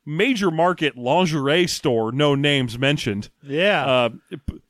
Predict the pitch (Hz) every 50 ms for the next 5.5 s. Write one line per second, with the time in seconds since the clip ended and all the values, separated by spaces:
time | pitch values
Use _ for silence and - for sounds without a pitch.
0 | _ _ - - 160 147 135 147 185 196 196 175 143 180 170 165 170 165 180 -
1 | - 190 170 - - 175 180 185 180 160 135 123 - 156 170 156 123 143 147 139
2 | 135 127 127 139 127 120 120 131 135 131 143 170 180 170 147 135 123 - - -
3 | - - 165 151 151 147 131 120 113 - - - 123 127 127 156 226 277 240 180
4 | 156 135 135 147 127 123 123 123 131 139 139 139 139 131 120 - 135 135 127 123
5 | 123 120 - - 143 131 120 107 101